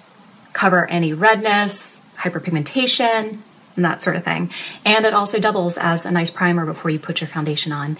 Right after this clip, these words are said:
Um, and if you, like, if your foundation isn't, like, the perfect shade for your skin, you can mix it with the concealer or concealers to get your perfect shade, which is awesome.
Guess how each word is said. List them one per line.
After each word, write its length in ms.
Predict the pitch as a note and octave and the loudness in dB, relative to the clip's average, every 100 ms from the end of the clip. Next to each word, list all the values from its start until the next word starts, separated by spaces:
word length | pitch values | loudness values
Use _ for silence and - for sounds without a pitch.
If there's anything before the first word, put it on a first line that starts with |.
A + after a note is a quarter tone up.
| - - - - | -10 -14 -10 -2
Um, 340 | E3 D#3+ D#3 D#3 | 0 2 0 2
and 220 | G3 F3+ | 4 4
if 140 | F3 | 4
you, 60 | - | 0
like, 200 | D#3+ D3+ | -2 0
if 140 | E3+ | -2
your 100 | - | 0
foundation 640 | F3 F#3 F3+ F3 F3 G3+ F3 | 2 2 4 4 2 2 2
isn't, 280 | F3 F3 E3 | 2 0 0
like, 280 | D#3+ E3 | -2 0
the 220 | D#3 F3+ F3 | 0 0 -2
perfect 500 | - F#3+ F#3 F3+ F3 | 0 0 0 -2 -2
shade 480 | - F3+ F#3 G#3 G#3+ - - - | 0 2 2 -2 -6 -14 -20 -18
for 640 | - G3 F#3 F3+ F3 - - - | -2 4 4 4 0 -4 -10 -4
your 540 | F3+ F3+ E3+ E3 D#3+ | 2 4 4 2 0
skin, 580 | - - G3 F#3 B3 E4 - - - | -2 0 2 2 0 -2 -4 -18 -2
you 120 | G3 | 0
can 200 | F#3+ F#3+ | 4 4
mix 260 | F#3+ F#3 - | 4 2 0
it 220 | D#3 - - - - - - | 0 -2 -18 -20 -20 -20 0
with 220 | F3+ E3+ | 2 2
the 60 | - | 0
concealer 760 | F3+ D#3+ B3+ B3+ E3+ E3+ A#3 - - | -2 0 2 2 2 2 0 -6 -8
or 80 | F3 | -4
concealers 760 | F3 D#3+ E3+ D#3+ G#3+ E3 F#3 - | -4 -2 -2 2 2 2 0 -2
to 140 | - | 0
get 180 | E3+ - | 0 0
your 80 | D#3+ | -4
perfect 300 | - - - | -6 -6 -6
shade, 240 | - - | -6 -6
which 140 | - E3+ | -6 -6
is 100 | - | -4
awesome. 500 | - - - - | -6 -6 -6 -8